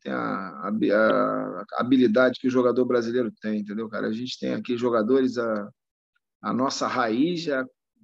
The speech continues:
quantidade de jogadores, é a qualidade técnica dos nossos jogadores, que em todos os estados que eu tive, eu tive surpresas extremamente positivas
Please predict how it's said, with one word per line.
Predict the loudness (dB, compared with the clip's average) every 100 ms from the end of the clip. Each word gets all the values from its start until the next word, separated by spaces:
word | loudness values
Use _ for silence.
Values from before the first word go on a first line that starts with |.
| _
quantidade | -6 -6 -6 -4 -2 -2 -2
de | -8
jogadores, | -4 -4 -4 -2 -2 -2 -4 -8
é | -8
a | -8
qualidade | -8 -2 0 0 -2 0 0 -2 -6 -12 -2
técnica | -2 -2 -6 -6 -4
dos | -4
nossos | -4 -6
jogadores, | -4 -2 0 -2 -4 -8 _ _ _ _
que | 0
em | 0
todos | 4 4 4 4
os | 2 2
estados | -4 -4 -2 2 2 0 -4
que | -4
eu | -4 -4 -6
tive, | 0 2 2 -2 -6 -6
eu | -4 -4
tive | -6 -2 -2 -4
surpresas | -6 -8 -4 2 2 2 -4 -6
extremamente | -8 -8 -4 -2 0 2 0 -2
positivas | 0 0 -2 -2 -2 -2